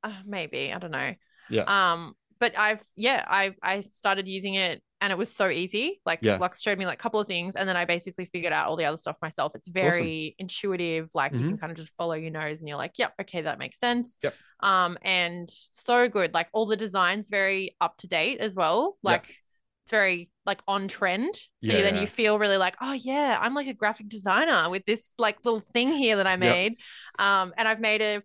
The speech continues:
Speaker 1: full, uh, like, digital product, like, this creative strategies
Speaker 2: Mm-hmm.
Speaker 1: guide on there.
Speaker 2: Yep.
Speaker 1: And, like, I just didn't need any help. It was, like, so liberating. Like, I was just
Speaker 2: Awesome.
Speaker 1: like, "I
Speaker 2: That's
Speaker 1: just made
Speaker 2: fantastic.
Speaker 1: that." And, like, it's, it's quite long and, yeah,
Speaker 2: Yeah.
Speaker 1: it's almost finished, so it'll be out soon. But,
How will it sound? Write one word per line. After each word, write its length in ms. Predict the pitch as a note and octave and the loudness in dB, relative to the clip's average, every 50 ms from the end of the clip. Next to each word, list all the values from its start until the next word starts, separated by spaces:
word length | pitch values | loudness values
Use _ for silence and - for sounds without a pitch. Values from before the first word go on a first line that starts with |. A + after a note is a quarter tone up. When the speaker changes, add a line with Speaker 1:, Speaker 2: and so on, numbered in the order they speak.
| - | -4
Speaker 1:
full, 460 | - G#3+ G#3+ G#3+ G#3+ G#3 G#3 G3+ G3 - | -2 -2 0 0 0 -2 -2 -4 -4 0
uh, 520 | - F#3 F3+ F3 E3+ E3+ E3+ E3 E3+ D#3+ - - | 2 2 4 6 4 4 4 4 2 2 -2 -2
like, 240 | E3+ E3+ E3+ - _ - | -4 -4 -4 -4 _ -4
digital 280 | A3 G#3 G#3 G#3+ G3 | -4 0 0 0 -2
product, 440 | - - - F#3+ F#3 F3+ F#3 - - | 0 0 2 4 4 2 2 0 -2
like, 240 | F#3+ E3 D#3+ _ - _ _ _ _ _ _ _ _ _ | -2 -2 -2 _ -10 _ _ _ _ _ _ _ _ _
this 180 | - G3+ F#3 - | -12 -10 -10 -10
creative 360 | - - - A3 F#3+ F3 F3+ - | -10 -4 0 0 2 2 0 -4
strategies 440 | - - F#3 F3+ F#3 F3+ F#3 F3+ F3 | -2 0 0 0 0 -2 -2 -2 0
Speaker 2:
Mm-hmm. 60 | - | 2
Speaker 1:
guide 300 | E3+ D#3+ D#3+ D#3+ D#3+ E3 - | 4 4 4 4 2 0 0
on 200 | - F3+ G3 G3+ | 0 0 0 0
there. 400 | F#3 D#3+ D#3 D3+ D3 E3 F#3+ F#3+ _ _ _ _ _ _ | 0 0 2 2 0 -2 -2 -6 _ _ _ _ _ _
Speaker 2:
Yep. 120 | - G3 | -2 -2
Speaker 1:
And, 100 | G3 F#3+ | 0 0
like, 160 | F#3 F3+ F3+ _ F#3+ - | -2 -2 -2 _ -4 -2
I 80 | A3 G#3 | -2 0
just 200 | G3+ G#3+ G#3 - | 0 -4 -6 -4
didn't 140 | - A3 A3 | -4 -2 0
need 160 | G#3 G3+ F#3+ | 0 0 0
any 160 | E3+ F#3+ G3 | 0 -2 -2
help. 360 | F#3+ E3+ G3+ G3 E3 - - - | -2 0 2 2 2 0 -2 -4
It 60 | F#3 | -4
was, 160 | F#3+ G3+ F#3 | -4 -2 0
like, 160 | G3+ F3+ F#3 | -2 -2 -2
so 240 | - - - A3+ G#3 | -4 -2 0 0 2
liberating. 680 | G3+ G3 F#3+ G3+ F#3 D3+ C#3+ C#3+ - F#2+ A2 - G#3 _ _ - | 2 0 -2 -4 -4 -4 -4 -8 -8 -10 -12 -14 -18 _ _ -4
Like, 200 | - C#3 - - | -4 -4 -2 0
I 100 | - E3 | 0 0
was 100 | D#3+ D#3+ | 0 0
just 80 | - - | -2 -4
Speaker 2:
Awesome. 80 | G3 F3 | -2 0
Speaker 1:
like, 160 | F#3+ F3+ F3+ - | 0 -2 0 0
"I 60 | - | -2
Speaker 2:
That's 80 | A3 A3 | 0 0
Speaker 1:
just 140 | A#3 G3+ G#3+ | -2 -2 0
made 180 | G3 G3+ G#3+ | 0 0 0
Speaker 2:
fantastic. 380 | F#3+ F#3+ F3 E3+ E3+ - - _ _ | 0 2 2 2 0 0 -4 _ _
Speaker 1:
that." 60 | - | -6
And, 120 | F3+ E3+ E3+ | -6 -4 -2
like, 160 | E3 D#3+ - _ - | -4 -4 -6 _ -14
it's, 300 | - - - - - _ _ | -14 -14 -14 -20 -20 _ _
it's 120 | _ - | _ -6
quite 220 | - A#3 G3+ E3+ F3 | 0 0 0 0 2
long 420 | G3 F#3+ F#3+ F#3+ F#3+ F#3+ F#3+ F#3+ | 2 4 4 4 2 2 -2 -4
and, 260 | F3 C#3+ D#3 D#3 - - | -4 -6 -6 -10 -14 -4
yeah, 120 | - G3 - | 0 2 4
Speaker 2:
Yeah. 40 | G2+ | 4
Speaker 1:
it's 80 | - | 4
almost 340 | - A#3 B3 B3+ B3 B3 - | 4 4 4 4 4 2 0
finished, 300 | - G#3+ G3+ G3+ G#3 - | -2 -2 -2 -2 -2 -2
so 60 | - | -4
it'll 80 | F#3 F#3 | -2 -2
be 100 | F#3 D#3 | 0 0
out 200 | C#3+ G#2 - - | 0 0 -2 -4
soon. 220 | - G#3 F#3+ E3 | -4 -4 -4 -2
But, 140 | E3 F3 - | -2 -4 -4